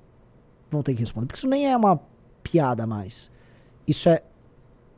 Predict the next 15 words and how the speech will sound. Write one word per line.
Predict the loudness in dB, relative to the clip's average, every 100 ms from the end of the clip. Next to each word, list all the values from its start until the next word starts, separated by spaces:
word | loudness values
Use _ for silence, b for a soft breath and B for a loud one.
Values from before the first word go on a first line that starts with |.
| _ -10
só | 0 2 2
imputação | 0 -4 -4 -4 -2 -2 0
de | -2 -4
práticas | -2 -2 -4 -10 -12 -14 -18 -20 -4
que, | 0 0 -2 -8
enfim, | -8 -6 -6 b b -8
dão | -6
ensejo | -6 -6 -6
a |
calu-, | -4 -2 0 0 0
a | 0
injúria, | 2 0 2
calúnia | 2 2
e |
difamação. | 0 -4 -6 -6 -8